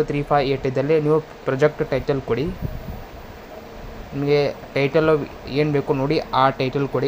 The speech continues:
ನಾನು ವೆಡ್ಡಿಂಗ್ ಅಂತ ಕೊಟ್ಟಿದ್ದೇನೆ. ನೈನ್ ಬೈ ಸಿಕ್ಸ್ ಇದೆ, ಫೋರ್ ಬೈ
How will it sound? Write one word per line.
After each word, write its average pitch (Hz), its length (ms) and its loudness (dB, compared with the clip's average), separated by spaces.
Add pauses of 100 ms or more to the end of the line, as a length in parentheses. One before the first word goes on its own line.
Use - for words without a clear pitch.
(140)
ನಾನು 131 140 0 (100)
ವೆಡ್ಡಿಂಗ್ 143 320 2
ಅಂತ 131 140 0 (100)
ಕೊಟ್ಟಿದ್ದೇನೆ. 127 420 0 (680)
ನೈನ್ 139 240 2
ಬೈ 156 60 10 (120)
ಸಿಕ್ಸ್ - 240 -8
ಇದೆ, 139 120 2 (120)
ಫೋರ್ 139 200 0
ಬೈ 147 80 8